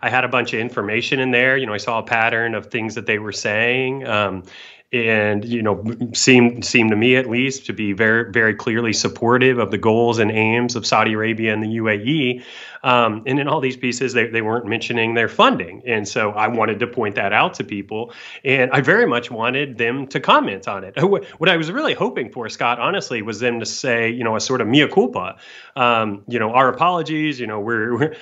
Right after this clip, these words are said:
we're, we're, we're striving to be more transparent, you know, we'll, we'll go ahead and ask that to be added to the pieces." Uh,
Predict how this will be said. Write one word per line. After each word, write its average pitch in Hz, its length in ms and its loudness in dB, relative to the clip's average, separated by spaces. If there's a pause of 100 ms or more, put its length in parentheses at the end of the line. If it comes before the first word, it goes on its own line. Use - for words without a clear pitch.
(160)
we're, 127 240 0
we're, 120 140 -2
we're 113 160 -2
striving 131 360 4
to 113 60 -2
be 113 140 -4
more 110 180 -4
transparent, 156 840 0
you 120 60 -4
know, 110 140 -2
we'll, 113 680 0
we'll 110 220 0
go 113 200 4
ahead 110 180 2
and 110 80 -2
ask 113 260 2
that 104 300 0
to - 80 -14
be 107 100 -6
added 104 280 0
to 107 100 -8
the 98 80 -8
pieces." 104 420 -2 (340)
Uh, 113 380 4